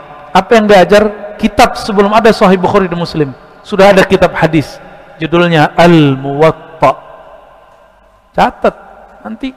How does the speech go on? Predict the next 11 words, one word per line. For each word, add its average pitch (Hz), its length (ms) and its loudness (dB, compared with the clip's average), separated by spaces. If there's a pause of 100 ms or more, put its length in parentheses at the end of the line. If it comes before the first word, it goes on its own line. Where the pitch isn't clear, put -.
kalau 208 240 0
kesini 240 320 -6
bawa 214 300 2
catatan 208 440 -4 (220)
ya. 254 160 -10 (640)
Kayak - 160 -10
bisa 165 240 -4
hafal 160 400 2
aja 131 160 -2
antum 131 240 -12
ya. 180 160 -16